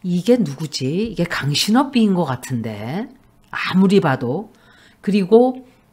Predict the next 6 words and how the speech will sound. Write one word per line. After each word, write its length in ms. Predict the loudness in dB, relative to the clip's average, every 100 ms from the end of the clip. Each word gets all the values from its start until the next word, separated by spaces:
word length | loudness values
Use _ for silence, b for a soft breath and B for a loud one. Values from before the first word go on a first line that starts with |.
| 0
이기기가 500 | 0 2 2 4 2
힘들어요. 760 | 2 2 6 6 4 0 -4 -12 _ _ _ _ _ b b
간철수를 800 | 0 4 4 4 2 0 0 0
이용만 520 | 2 4 4 4 4
해먹고 380 | 4 2 2 -2 -2
내쳐요. 680 | -4 -4 -2 0 0 -2